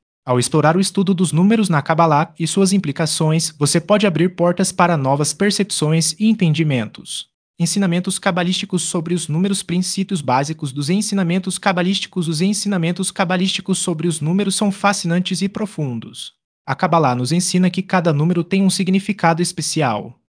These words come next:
Esses números não são apenas dígitos, eles carregam energias e vibrações que influenciam a vida e a espiritualidade.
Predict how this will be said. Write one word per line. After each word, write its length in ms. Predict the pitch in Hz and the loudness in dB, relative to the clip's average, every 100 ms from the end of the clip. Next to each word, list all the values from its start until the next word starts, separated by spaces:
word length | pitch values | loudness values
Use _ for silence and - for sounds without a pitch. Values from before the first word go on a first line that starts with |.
| _ | _
Esses 240 | - - 135 | -2 0 4
números 400 | 147 180 190 185 | 4 4 4 4
não 160 | 196 | 4
são 180 | 220 208 | 4 2
apenas 420 | 196 185 170 170 | 2 2 4 2
dígitos, 600 | 131 160 185 185 175 - - | 2 2 2 0 -4 -4 -2
eles 220 | 170 180 | 2 2
carregam 480 | - 156 185 190 208 | 2 4 4 4 4
energias 540 | 214 202 156 165 160 - | 4 4 4 2 0 -2
e 80 | |
vibrações 600 | 165 170 180 175 170 180 - | 0 2 2 2 2 0 2
que 100 | 190 | 0
influenciam 600 | 196 208 196 - 185 202 | 2 2 2 4 4 4
a 80 | |
vida 400 | 143 151 165 175 180 | 2 0 2 2 2
e 120 | 160 | 2
a 40 | |
espiritualidade. 1000 | 170 175 196 196 214 202 160 120 104 - | 4 2 0 0 0 2 2 2 0 -8